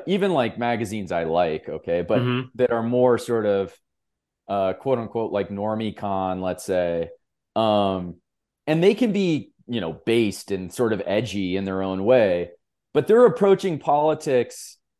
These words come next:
Speaker 1: as, um, at the level of actual policy and elections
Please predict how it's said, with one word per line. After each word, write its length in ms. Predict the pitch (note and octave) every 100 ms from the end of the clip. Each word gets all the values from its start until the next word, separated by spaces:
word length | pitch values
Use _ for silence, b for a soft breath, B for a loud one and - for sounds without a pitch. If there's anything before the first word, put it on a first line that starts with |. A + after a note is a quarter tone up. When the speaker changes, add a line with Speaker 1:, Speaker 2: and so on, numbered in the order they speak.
| _ -
Speaker 1:
as, 580 | B2+ C3 C3 B2+ A#2+ - -
um, 580 | B2 A#2+ A2+ G#2+ G2 F#2+ _ _ _ _ _ -
at 120 | D3+
the 100 | F3
level 640 | C#3+ D#3 E3+ F3+ E3 D3 -
of 480 | C3 B2+ B2+ A#2+ G2+ _ _ _ -
actual 440 | A#2 - C3 A#2+
policy 760 | - B2 C3 A#2+ - D#2 D2 _ -
and 120 | G#2
elections 840 | A2+ A#2+ A#2+ - G#2 E2+ D#2+ - -